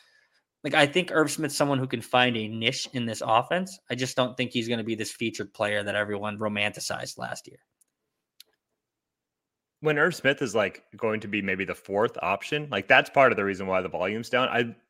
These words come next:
Speaker 2: will be down, I think, in our minds, um, along with, you know, the Rams' history of not using it as much.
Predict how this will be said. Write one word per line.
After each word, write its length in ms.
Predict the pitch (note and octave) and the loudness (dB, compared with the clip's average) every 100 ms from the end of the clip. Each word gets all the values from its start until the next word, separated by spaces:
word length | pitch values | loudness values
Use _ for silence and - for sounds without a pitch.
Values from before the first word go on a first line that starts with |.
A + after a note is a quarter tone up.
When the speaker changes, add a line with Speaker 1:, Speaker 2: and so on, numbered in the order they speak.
| _ _ _ _ _ _ | _ _ _ _ _ _
Speaker 2:
will 180 | A#2+ B2 | -2 0
be 100 | C3 | 2
down, 240 | B2+ C3+ C3+ | 4 4 4
I 60 | |
think, 180 | C3 C#3 | 2 0
in 80 | C#3+ | 2
our 100 | C#3 | 2
minds, 380 | C#3 C#3 C#3+ - | 2 0 0 0
um, 240 | G#2+ G#2 | 0 0
along 280 | G2+ G#2 G2+ | 0 0 -2
with, 180 | G2 G#2 | -4 -4
you 60 | |
know, 60 | F#2+ | -4
the 120 | F2+ | -2
Rams' 260 | F2+ F2 F2+ | -2 -2 -6
history 320 | F#2 F#2+ F2 | -8 -2 -2
of 60 | |
not 240 | F2 E2+ - | -2 -6 -6
using 260 | F#2 F2 | -8 -4
it 60 | F2+ | -4
as 120 | F2 | -4
much. 300 | F#2 F2 - | -2 -4 -4